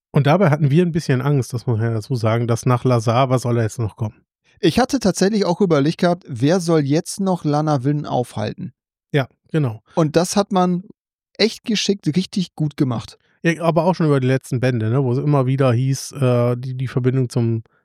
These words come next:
Speaker 1: zum
Speaker 2: Kristall.
Speaker 1: zum Kristall wird schwächer, es ist nicht mehr so richtig da,
Speaker 2: Ja.
Speaker 1: bis sie hier jetzt wirklich weg ist und sie versucht, das auch zu verstecken. Ähm, das hat schon echt sehr, sehr gut funktioniert. Aber gehen wir ein bisschen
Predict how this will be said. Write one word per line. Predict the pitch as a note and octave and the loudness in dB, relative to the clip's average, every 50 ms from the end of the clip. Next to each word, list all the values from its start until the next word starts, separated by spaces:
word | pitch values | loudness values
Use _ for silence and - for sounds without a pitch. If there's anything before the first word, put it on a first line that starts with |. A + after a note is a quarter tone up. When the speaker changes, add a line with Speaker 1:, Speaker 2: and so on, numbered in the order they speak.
| _ _ | _ _
Speaker 1:
zum | - - C3 | -4 -2 0
Speaker 2:
Kristall. | A#2+ A#2 B2 C#3 C#3 C3 | 0 0 0 -2 0 0
Speaker 1:
zum | B2+ C3+ A#2 | 0 0 0
Kristall | A#2+ A#2 - - C#3 C#3 C#3 | -2 -4 -2 0 2 2 2
wird | C#3 C3+ | 2 0
schwächer, | - - - C3+ C3+ B2+ - C#3 B2+ B2 | -2 -4 -2 -2 -2 0 0 0 0 0
es | A#2 A2+ B2+ | 0 -2 -4
ist | A#2 | 0
nicht | A#2 A#2 | 2 2
mehr | A#2+ A#2+ | 4 2
so | A2+ A#2 | 2 2
richtig | A#2 A2+ - - A#2+ - | 0 -2 -4 -6 -10 -4
da, | - C3 B2+ C3+ C3+ C3+ - - - - - | -2 0 2 2 2 0 0 -4 -12 -8 -4
Speaker 2:
Ja. | A#3 A#3 A3+ | -2 0 0
Speaker 1:
bis | - C#3+ A#2+ | 0 0 2
sie | - D3 | 2 0
hier | - - D#3 | 2 2 2
jetzt | D3+ D3 C3+ - | 2 2 2 0
wirklich | C3+ C#3+ C3+ B2+ G#2+ B2+ | 0 0 0 0 0 2
weg | C3+ D#3 - - | 2 2 2 2
ist | D#3 C3+ C3 | 0 2 2
und | B2 | 0
sie | A#2+ C3 A#2+ | 0 0 0
versucht, | - C3+ A#2+ B2+ C#3 C#3 - | 0 0 -2 -2 -2 -2 -2
das | D3 C3 - | -2 -2 -2
auch | C3 A#2+ - | -4 -4 -4
zu | - B2+ | -6 -6
verstecken. | - - A#2 - - - C3+ C3+ - C3+ B2+ B2+ - _ _ _ _ _ _ _ _ _ _ - | -4 -4 -4 -4 -2 -2 -2 0 2 0 0 0 -2 _ _ _ _ _ _ _ _ _ _ -6
Ähm, | - C#3+ B2+ A#2+ A#2 B2+ - _ - | -2 0 2 2 2 0 -4 _ -4
das | - A#2+ - - - - - | -4 -4 -4 -6 -10 -10 -10
hat | - - | -6 -2
schon | - B2 A2+ A2 - - | 0 0 0 0 -2 -6
echt | B2+ B2 A2+ - - - _ _ _ _ _ _ _ _ _ _ _ _ _ _ _ _ _ _ _ _ _ _ | -6 -6 -6 -8 -16 -20 _ _ _ _ _ _ _ _ _ _ _ _ _ _ _ _ _ _ _ _ _ _
sehr, | - - C3+ B2+ C3 A#2+ | -4 -2 0 2 2 2
sehr | A#2+ A#2 | 0 0
gut | A2 A#2 B2 - | 0 -2 -4 -2
funktioniert. | - C3 A2+ - A#2+ B2+ | -2 -2 -2 0 -2 0
Aber | B2 C#3 D#3+ | 0 0 0
gehen | D#3 F#3 G3+ | 2 2 4
wir | F#3+ F3 | 4 4
ein | D3 | 2
bisschen | C#3 C3+ - C#3+ C3 B2 A#2 | 2 0 2 2 2 2 0